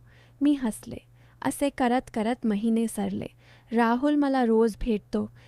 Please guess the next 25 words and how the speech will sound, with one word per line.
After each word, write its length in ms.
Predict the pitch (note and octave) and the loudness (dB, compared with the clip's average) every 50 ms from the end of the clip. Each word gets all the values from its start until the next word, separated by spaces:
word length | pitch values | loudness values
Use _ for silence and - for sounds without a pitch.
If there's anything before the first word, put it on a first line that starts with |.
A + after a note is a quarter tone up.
| - _ - - | -20 _ -4 -2
एकदा 340 | B3 A3 A3+ G#3+ C#4 C4 C4 - | -2 -2 0 0 0 0 2 2
तो 60 | C#4 | 0
म्हणाला, 540 | B3+ A#3+ A#3+ A3 G#3 G#3 G#3 G3+ G3+ G#3 - - - - _ _ - - - | 0 0 0 0 -2 -2 -2 -2 -4 -4 -6 -10 -16 -20 _ _ -20 -16 -6
"पूजा, 360 | - B3 B3 A#3 - A3 G3 F#3+ - - _ - _ - _ - | 0 0 0 2 0 -2 -4 -4 -8 -16 _ -20 _ -20 _ 2
तुझ्या 320 | C4 B3+ A3 - C4+ C4+ C4+ | 2 2 2 2 0 0 0
शरीरात 540 | - - A3 G#3+ G#3+ G#3 G3 A3 G#3 G#3+ A#3+ - - - | 0 0 0 0 0 0 0 0 -2 -2 -4 -6 -6 -4
काय 200 | A#3 A3+ A#3 A#3 - | -2 -2 -2 -4 -4
ऊर्जा 420 | - A#3 A#3 A#3 G#3+ - A#3 G#3+ G#3+ - | -2 0 0 0 0 0 0 -2 -2 -2
आहे, 380 | - A3 A#3+ A#3+ C#4 C#4+ D#4+ E4+ - - - - _ _ | -4 -4 -4 -4 -4 -4 -4 -6 -8 -16 -20 -20 _ _
मी 120 | B3+ B3+ B3 | -2 -2 -2
स्पर्श 500 | - - - - A3+ A3 A#3 C4 - - - | -2 -6 -4 -2 0 0 0 -2 -4 -6 -4
करतो 300 | - A3+ G#3+ - - C#4+ | -2 -2 -2 -2 -2 -2
आणि 340 | C#4+ C4 A3+ - - A#3 - | 0 0 -2 -2 -2 -4 -4
चमकतो." 640 | - - A3+ G#3 G#3 F3+ - - - - - - - - _ _ - - - - - | -4 -4 -4 -4 -4 -6 -10 -14 -16 -18 -18 -18 -20 -20 _ _ -20 -20 -16 -6 -2
मी 120 | A#3+ A#3 | 0 0
म्हणाले, 520 | A#3 A3 A3 A#3 G#3+ G#3+ G#3+ G#3+ G#3 G3+ - - - - - - - - - | 0 0 0 -2 -2 -2 -2 -4 -6 -6 -10 -12 -18 -20 -20 -20 -20 -16 -8
"अरे, 320 | - A#3 A3 A#3+ B3+ D4 C#4+ - | -6 -4 -2 -2 -2 -2 -4 -4
तू 120 | D#4+ D4+ D4 | -4 -2 -2
असं 380 | C4 B3 - - B3+ C4 C4+ B3 | -2 -2 -4 -4 -2 0 0 0
बोलू 300 | A3 A3 G#3+ G#3 A3 G#3+ | 0 0 0 0 -2 -2
नकोस." 360 | G#3 A3 - - - - - - - - - - - - - - - - | -4 -6 -8 -12 -12 -12 -12 -16 -18 -20 -20 -20 -20 -20 -20 -20 -6 -2
पण 120 | A3+ A3 | 0 2
मी 220 | A3 A3 A3+ B3 C#4+ | 2 2 2 2 2
मनात 320 | D4+ C#4 A#3 A3 G#3 G#3 G#3 - | 2 0 0 0 -2 -4 -6 -8
हसते, 500 | - A#3+ - - - - A#3 - - | -10 -12 -12 -12 -12 -12 -12 -12 -16